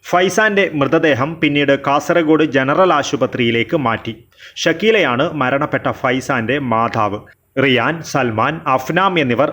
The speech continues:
മറ്റു സഹോദരങ്ങളാണ്. ഫൈസാനും സഹോദരനും കുടുംബാംഗങ്ങളും അടങ്ങുന്ന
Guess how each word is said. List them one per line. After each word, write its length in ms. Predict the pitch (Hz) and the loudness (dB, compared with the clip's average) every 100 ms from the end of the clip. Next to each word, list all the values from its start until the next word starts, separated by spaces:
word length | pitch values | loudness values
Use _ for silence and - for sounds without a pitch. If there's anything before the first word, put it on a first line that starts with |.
| 139 | -2
മറ്റു 200 | 123 165 | -2 -4
സഹോദരങ്ങളാണ്. 1000 | 156 123 135 147 139 120 110 98 98 101 - _ - | -2 -2 0 0 0 -2 -2 -4 -6 -12 -20 _ -4
ഫൈസാനും 640 | 185 196 208 233 233 226 202 | 0 0 2 0 2 0 -2
സഹോദരനും 760 | 165 160 180 185 151 131 175 | -4 0 0 2 0 0 -2
കുടുംബാംഗങ്ങളും 840 | 175 160 165 180 190 202 190 175 | 0 0 2 0 2 2 2 2
അടങ്ങുന്ന 380 | 156 139 135 | 2 0 0